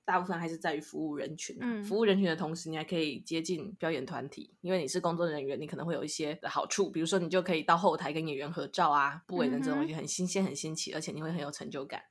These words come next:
Speaker 2: 嗯，嗯，嗯，
Speaker 1: 观众只看得到表演者呈现出最好的一面，
Speaker 2: 嗯。
Speaker 1: 但是只有你看得到他从无到，到有的，大家一起合力把一个很美好的东西展现出来的过程。
Speaker 2: 哦。
Speaker 1: 这件事情本身就会让你很有成就感，因为你参与其中。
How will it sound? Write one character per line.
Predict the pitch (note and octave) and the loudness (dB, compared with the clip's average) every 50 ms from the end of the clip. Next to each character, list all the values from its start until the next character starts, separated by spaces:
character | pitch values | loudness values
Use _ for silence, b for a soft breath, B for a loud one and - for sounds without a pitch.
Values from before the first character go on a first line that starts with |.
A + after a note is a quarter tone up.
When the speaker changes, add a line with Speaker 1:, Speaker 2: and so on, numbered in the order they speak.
| _ _ _ _ - | _ _ _ _ -6
Speaker 2:
嗯， | B3+ B3+ B3+ B3+ B3+ B3+ B3 - A#3+ A#3+ | -4 -4 -2 -2 0 0 0 0 -2 -2
嗯， | A#3 | 0
嗯， | |
Speaker 1:
观 | G#3 G#3+ A3 A#3 | 2 2 4 6
众 | C4 B3 G#3+ | 6 4 4
只 | D#3 | 2
看 | D3 - G3 F3+ | 2 2 2 2
得 | E3 | 4
到 | D#3+ F3 F3 E3+ | 6 6 6 6
表 | E3 - D#3 D#3 | 4 2 0 -2
演 | D#3+ D#3+ D#3+ | -2 -2 -4
者 | - - - | -6 -8 -8
呈 | - - D#3 | -8 -8 -6
现 | E3 E3 D#3+ | -6 -6 -6
出 | E3+ - D#3+ | -6 -6 -4
最 | D#3+ - G3+ | -2 0 0
好 | F#3 - | 0 0
的 | - - | -2 -6
一 | - - | -8 -10
面， | - D#3+ D#3 - | -8 -8 -8 -8
Speaker 2:
嗯。 | - - | -4 -2
Speaker 1:
但 | E3+ F#3 | 0 0
是 | F#3+ F3 | 0 -2
只 | F3 - F3 | -2 -2 -2
有 | D#3+ | -2
你 | D#3 - | -2 -4
看 | - - F3+ D#3 | -6 -6 -4 -4
得 | D3 D3 | -2 -2
到 | D#3 D3+ C#3+ D3+ b b b b b _ | -2 -2 -2 -2 b b b b b _
他 | - E3+ | -4 -4
从 | F3 - - E3+ E3 D#3+ | -2 -2 -2 -4 -4 -4
无 | D#3+ | -4
到， | D#3 - F3 E3+ D#3+ D3 - _ _ | -2 0 0 0 0 -2 -4 _ _
到 | - F3+ D#3 C#3+ | 2 4 4 2
有 | D3 - - - - | 0 -4 -8 -10 -10
的， | - - - - - - | -10 -12 -12 -10 4 6
大 | B3+ B3+ | 8 10
家 | A#3+ A3+ A3+ | 12 10 10
一 | B3 | 10
起 | A3+ - E3+ F3 | 6 2 0 0
合 | E3+ E3+ E3 E3+ | 0 0 0 0
力 | E3+ G#3 F3+ | 0 0 -2
把 | D#3+ - D3 C3 C#3+ | 0 0 0 0 0
一 | D3+ | 0
个 | D3+ D#3+ | 0 -2
很 | E3 - E3+ - E3+ | -2 -2 -2 -2 0
美 | E3+ F3 | 2 2
好 | F#3 D3 D3 | 2 2 2
的 | A#2+ | 0
东 | D3+ D#3 D#3+ | -2 -4 -4
西 | F3 D#3 | -4 -4
展 | C#3 - - - | -4 -6 -6 -6
现 | D#3+ - D#3 D3+ | -6 -6 -6 -6
出 | D3+ - - | -6 -8 -8
来 | C3+ A#2+ | -8 -8
的 | - F3 | -8 -8
过 | - D#3 - - | -8 -8 -6 -6
程。 | - - - - - | -8 -10 -12 -12 -10
Speaker 2:
哦。 | A#3 A3+ A3+ A#3 B3+ C4 C4 A3+ - - - - _ _ | -6 -2 0 2 4 4 4 4 2 0 -6 -12 _ _
Speaker 1:
这 | - C4+ B3+ G#3 | 2 4 4 6
件 | G#3+ G#3 G3 | 6 4 4
事 | G3+ F#3+ F#3 | 4 2 2
情 | E3 - D#3 D3 | 0 0 -4 -6
本 | D3 - A#2+ C#3 | -6 -8 -8 -6
身 | - - D3+ D3+ | -6 -6 -4 -4
就 | D#3 | -4
会 | D#3 | -4
让 | D#3 E3+ D#3 D3 | -2 -2 -4 -4
你 | C3+ - | -6 -8
很 | - - D#3 D3+ | -8 -6 -6 -4
有 | E3+ D#3+ - | -4 -4 -6
成 | - - - - - | -6 -8 -10 -8 -8
就 | - C#3+ | -6 -6
感， | - - - - D#3+ | -6 -6 -6 -4 -2
因 | F3+ | -2
为 | F3+ E3+ | -2 -2
你 | C#3+ C#3 | -4 -6
参 | C3+ - - D3+ D#3+ | -6 -6 -6 -6 -6
与 | - - | -6 -8
其 | - - - - - | -6 -6 -6 -6 -8
中。 | G3 - - - E3 | -10 -12 -12 -12 -12